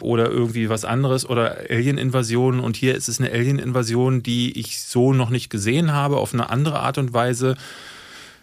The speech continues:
Das fand ich zumindest okay genug. Deswegen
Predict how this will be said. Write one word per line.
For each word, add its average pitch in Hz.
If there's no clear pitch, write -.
Das -
fand 143
ich -
zumindest 131
okay 117
genug. 107
Deswegen 117